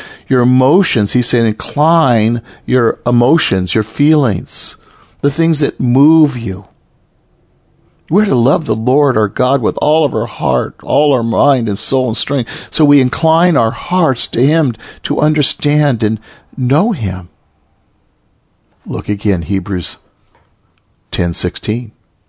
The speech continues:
which is really a quote by the way of Jeremiah thirty-one thirty-one, which is that new covenant. "This is the covenant that I will make with them after those days," says the Lord.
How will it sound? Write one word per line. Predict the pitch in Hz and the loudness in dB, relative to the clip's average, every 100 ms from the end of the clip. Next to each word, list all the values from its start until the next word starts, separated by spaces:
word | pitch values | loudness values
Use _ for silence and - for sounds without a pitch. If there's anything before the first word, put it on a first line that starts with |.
| _ - - | _ -20 -6
which | 208 - | -2 0
is | 302 135 | 0 2
really | 233 262 | 2 4
a | 113 | 2
quote | - - 143 - | -2 -2 0 0
by | 113 107 | 0 0
the | 95 | 0
way | 95 113 101 | 0 2 0
of | 90 - _ _ _ _ _ _ | -2 -8 _ _ _ _ _ _
Jeremiah | - 117 110 104 95 | -4 0 2 2 0
thirty-one | - 123 104 98 92 98 92 | -2 -2 0 0 0 0 -2
thirty-one, | - 113 131 98 85 85 | -2 0 0 -4 -6 -6
which | 92 - | -6 -4
is | 90 80 - - _ _ _ _ | -4 -4 -10 -20 _ _ _ _
that | 87 87 - | -6 -4 -4
new | 95 95 | -4 -4
covenant. | - - 120 - 104 101 _ _ _ _ _ _ _ _ _ _ _ _ _ _ _ - | -6 -6 -6 -6 -12 -12 _ _ _ _ _ _ _ _ _ _ _ _ _ _ _ -2
"This | 208 339 | 0 0
is | 349 - | 0 -2
the | |
covenant | - 113 92 98 95 | -4 -2 -2 -4 -2
that | 101 | 0
I | 95 | 0
will | 92 92 | 0 0
make | 92 92 - | 0 -2 -4
with | 90 - - _ _ _ - - | -8 -8 -18 _ _ _ -20 -16
them | 92 95 92 - | -4 -2 -2 -4
after | 113 107 110 - 95 | -6 -4 -6 -6 -6
those | 87 95 85 | -4 -4 -4
days," | - 95 92 | -4 -2 -2
says | - 92 - | -4 -6 -6
the | 87 | -4
Lord. | 85 85 82 | -4 -4 -6